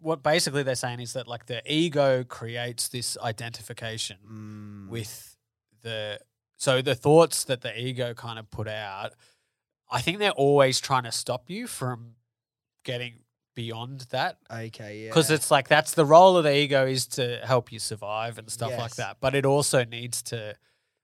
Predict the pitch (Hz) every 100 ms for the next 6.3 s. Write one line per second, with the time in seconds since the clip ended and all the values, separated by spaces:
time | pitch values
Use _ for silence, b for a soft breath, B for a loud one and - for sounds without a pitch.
0 | _ - 117 120 143 147 147 - - 135
1 | 127 123 117 117 123 120 113 123 120 -
2 | 113 107 - 117 120 107 101 104 _ _
3 | 131 147 - 170 226 - 226 214 170 156
4 | 156 156 151 143 135 120 110 _ _ _
5 | _ _ _ - 156 156 165 160 147 147
6 | 156 147